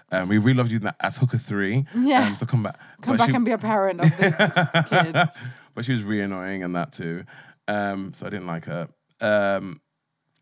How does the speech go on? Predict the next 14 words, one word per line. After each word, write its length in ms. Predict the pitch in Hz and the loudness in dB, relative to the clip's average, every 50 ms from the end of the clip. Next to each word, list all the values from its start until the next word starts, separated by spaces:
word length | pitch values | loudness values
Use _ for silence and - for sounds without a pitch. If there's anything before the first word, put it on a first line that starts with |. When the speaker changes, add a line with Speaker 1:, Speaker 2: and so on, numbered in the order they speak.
| _ _ _ _ _ _ _ | _ _ _ _ _ _ _
Speaker 1:
I 40 | - | 2
lost 140 | 123 127 123 | 2 2 2
my 60 | 127 113 | -2 -4
point 300 | 104 110 101 98 87 - | -6 -6 -8 -8 -8 -8
now. 400 | 95 95 90 87 87 98 101 - - - - - - - _ _ _ - | -8 -8 -8 -8 -10 -10 -12 -16 -20 -20 -20 -20 -20 -20 _ _ _ 0
Also, 500 | 127 131 131 131 - - 123 113 113 - | 0 2 2 0 -2 0 2 2 4 4
oh 80 | - 120 | 2 2
yeah, 140 | 120 110 | 0 0
the 120 | 101 101 - | -2 -4 -2
other 180 | - 127 127 135 | 0 2 2 2
thing 240 | 127 127 117 113 110 | 2 0 -2 -2 -2
that 120 | 107 - | -2 -2
I've 160 | - 104 98 | -4 -6 -6
watched, 580 | 92 98 104 101 90 - - - - - - | -4 -2 0 0 0 -2 -4 -10 -12 -12 -14